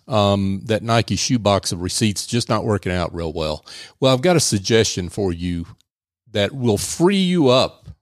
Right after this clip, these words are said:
from those problems and enable you to spend time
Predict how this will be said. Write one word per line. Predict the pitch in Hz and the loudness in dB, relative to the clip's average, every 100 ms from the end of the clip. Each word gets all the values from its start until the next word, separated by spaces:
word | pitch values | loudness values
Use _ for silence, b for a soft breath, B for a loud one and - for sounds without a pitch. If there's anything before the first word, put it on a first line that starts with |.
| _ _ | _ _
from | 110 95 | -4 0
those | 110 110 - | 2 2 0
problems | 113 104 95 80 78 - - b b - | 0 2 2 -4 -6 -10 -10 b b -4
and | 107 | 0
enable | 113 123 113 107 | 2 2 2 -2
you | 110 | -2
to | 98 | -4
spend | - - 123 107 | -4 -2 -2 0
time | 117 107 104 98 | -2 0 0 -4